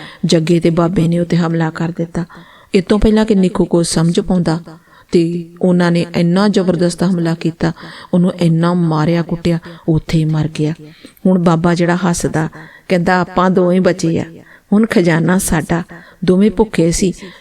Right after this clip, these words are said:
ਕਹਿੰਦੇ ਕਿ "ਖਜ਼ਾਨਾ ਬਾਅਦ ਚੋਂ ਵੰਡਦੇ ਆ, ਪਹਿਲੋਂ ਖਾਣਾ ਖਾ ਲੈਂਦੇ ਆ।" ਤੇ ਦੋਵੇਂ ਖਾਣੇ 'ਤੇ ਟੁੱਟ ਪਏ। ਤੇ ਜਦੋਂ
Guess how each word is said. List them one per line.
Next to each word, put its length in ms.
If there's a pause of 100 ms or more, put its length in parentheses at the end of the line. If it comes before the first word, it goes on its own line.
ਕਹਿੰਦੇ 260
ਕਿ 100
"ਖਜ਼ਾਨਾ 460
ਬਾਅਦ 240
ਚੋਂ 140
ਵੰਡਦੇ 420
ਆ, 80 (400)
ਪਹਿਲੋਂ 200
ਖਾਣਾ 380
ਖਾ 200
ਲੈਂਦੇ 360
ਆ।" 40 (360)
ਤੇ 80
ਦੋਵੇਂ 340
ਖਾਣੇ 380
'ਤੇ 180
ਟੁੱਟ 340
ਪਏ। 220 (560)
ਤੇ 160
ਜਦੋਂ 380